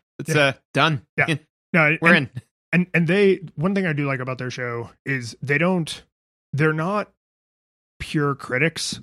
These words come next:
Speaker 2: Like,
Speaker 1: Mm.
Speaker 2: they, they like to promote.
Speaker 1: Mm.
Speaker 2: So when they share something,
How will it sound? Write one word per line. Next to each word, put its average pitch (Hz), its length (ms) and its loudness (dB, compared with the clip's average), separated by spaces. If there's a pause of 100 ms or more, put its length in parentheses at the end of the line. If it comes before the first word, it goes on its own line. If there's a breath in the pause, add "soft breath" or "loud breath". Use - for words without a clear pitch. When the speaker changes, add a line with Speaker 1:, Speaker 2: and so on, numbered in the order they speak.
Speaker 2:
Like, 135 140 2
Speaker 1:
Mm. 123 140 -2
Speaker 2:
they, 143 460 2 (840)
they 160 160 4
like 170 200 2
to 151 80 -2
promote. 117 520 -12 (180)
Speaker 1:
Mm. 113 200 -4
Speaker 2:
So 135 420 2
when 175 180 4
they 160 120 2
share 247 200 2
something, 135 400 -2